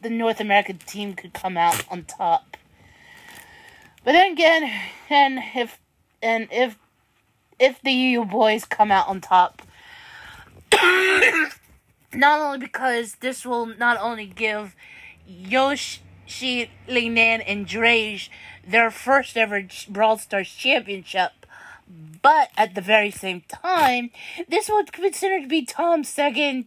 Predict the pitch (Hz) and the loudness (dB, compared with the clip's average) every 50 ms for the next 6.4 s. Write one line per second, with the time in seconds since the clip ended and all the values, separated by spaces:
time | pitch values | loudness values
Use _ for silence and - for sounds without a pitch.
0 | _ - 247 254 240 233 240 220 208 202 226 233 240 233 - - - 202 196 208 | _ 0 2 2 4 4 2 0 0 2 2 2 2 0 -2 -2 0 0 0 0
1 | - - - 214 196 180 196 - - - - 190 - - 202 208 214 214 190 170 | -2 -4 -4 -4 -4 -4 -8 -16 -20 -18 -20 -20 -20 -12 -8 -6 -4 -4 -4 -6
2 | 170 170 - _ _ _ _ - - - - - _ _ _ _ _ - - 185 | -8 -10 -14 _ _ _ _ -10 -10 -10 -10 -10 _ _ _ _ _ -10 -10 -10
3 | 175 165 160 - - - 202 196 190 175 - - - - - - - - - - | -10 -10 -12 -14 -12 -6 -4 -4 -4 -4 -6 -10 -10 -10 -10 -12 -14 -20 -20 -20
4 | - - - - _ _ 190 208 202 - 262 269 294 - - 233 - - - - | -20 -20 -20 -20 _ _ -6 -4 2 4 4 4 4 2 -4 -10 -14 -12 -2 2
5 | 262 254 240 - - 254 240 220 233 240 233 226 208 - - 208 226 247 240 - | 2 2 2 0 -2 -2 2 4 6 4 4 2 -2 -4 2 4 4 4 4 2
6 | - - 202 185 180 180 180 170 | -4 -4 -2 0 0 0 -2 -6